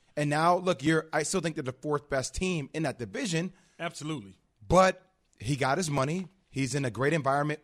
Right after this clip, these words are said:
Speaker 1: weather-wise. And he's
Speaker 2: <laughs>
Speaker 1: playing with a, <laughs> I almost said, no state income tax. Um, but he's playing with a quarterback who is young and upcoming and has a chance to be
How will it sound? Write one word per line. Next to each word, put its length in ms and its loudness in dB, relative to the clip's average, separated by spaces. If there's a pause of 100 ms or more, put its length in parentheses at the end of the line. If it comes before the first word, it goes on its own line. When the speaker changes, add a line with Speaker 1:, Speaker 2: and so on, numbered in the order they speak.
Speaker 1:
weather-wise. 840 -4 (500)
And 400 -2
he's 160 -4
Speaker 2:
<laughs> 0 -
Speaker 1:
playing 220 -2
with 100 -2
a, 960 -8 (320)
<laughs> 300 -16
I 60 0
almost 260 0
said, 80 -8 (100)
no 140 0
state 240 0
income 200 0
tax. 240 0 (160)
Um, 480 4 (360)
but 100 4
he's 100 2
playing 180 0
with 100 0
a 40 -4
quarterback 460 0
who 340 -2 (120)
is 240 -6
young 240 2
and 160 0
upcoming 560 -4
and 100 -10 (300)
has 180 -2
a 60 -8
chance 400 -8
to 100 -6
be 380 -4